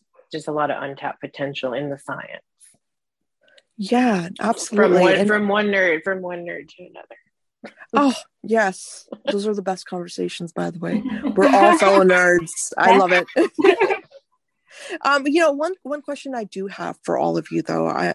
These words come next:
Speaker 2: I'm not gonna lie, you know, I al-, always wonder, you know, what are some of the barriers that you guys face when it comes to really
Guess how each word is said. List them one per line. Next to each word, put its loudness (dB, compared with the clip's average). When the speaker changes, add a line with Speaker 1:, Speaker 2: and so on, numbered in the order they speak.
Speaker 2:
I'm 0
not 0
gonna -2
lie, -4
you -4
know, -6
I 0
al-, 2
always 0
wonder, -8
you -10
know, 0
what -2
are 2
some -6
of -4
the 0
barriers -6
that -4
you -4
guys -4
face -8
when -4
it -8
comes -4
to -8
really 2